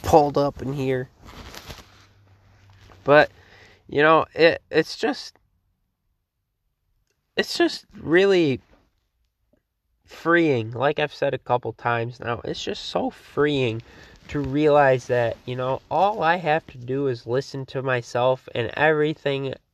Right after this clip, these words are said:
I want will, you know, it'll come to pass in this life.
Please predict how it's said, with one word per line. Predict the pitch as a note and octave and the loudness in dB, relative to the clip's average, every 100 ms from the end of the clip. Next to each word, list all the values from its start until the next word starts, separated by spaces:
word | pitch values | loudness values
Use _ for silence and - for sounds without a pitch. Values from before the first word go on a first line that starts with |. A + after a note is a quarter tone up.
| _ _ | _ _
I | - C3 | 2 2
want | B2+ A#2+ B2+ B2+ - | 4 2 0 0 -4
will, | B2 A#2+ A#2 A2 A2+ _ _ _ _ _ _ _ _ _ _ _ _ _ _ | -2 0 2 0 -4 _ _ _ _ _ _ _ _ _ _ _ _ _ _
you | - B2+ | -10 -4
know, | A#2+ A#2 A#2+ _ _ _ _ _ _ _ _ _ _ | 0 0 -2 _ _ _ _ _ _ _ _ _ _
it'll | - F3 | -2 0
come | - - F3 | 0 0 0
to | A#3 | -2
pass | - F#3 D3 C#3+ - - | -2 0 0 -2 -6 -10
in | D#3 | -6
this | F#3 - | -6 0
life. | F#3+ B2+ A#2 - | 0 0 -4 -12